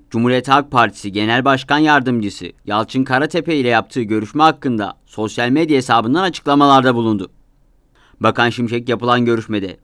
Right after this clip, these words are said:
uyguladıkları ekonomi programına ilişkin detaylı bir şekilde sunum yaptıklarını belirtti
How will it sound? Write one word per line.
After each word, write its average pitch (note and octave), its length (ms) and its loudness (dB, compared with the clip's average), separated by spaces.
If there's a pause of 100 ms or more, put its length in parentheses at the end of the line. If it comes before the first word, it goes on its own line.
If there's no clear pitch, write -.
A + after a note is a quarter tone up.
uyguladıkları A#2 720 -4
ekonomi B2 420 0
programına C#3+ 480 0
ilişkin G#2+ 480 -4
detaylı A2+ 400 -2
bir D3+ 120 -2
şekilde C#3 340 -8
sunum D3+ 240 0
yaptıklarını C#3+ 540 0
belirtti A2+ 440 -2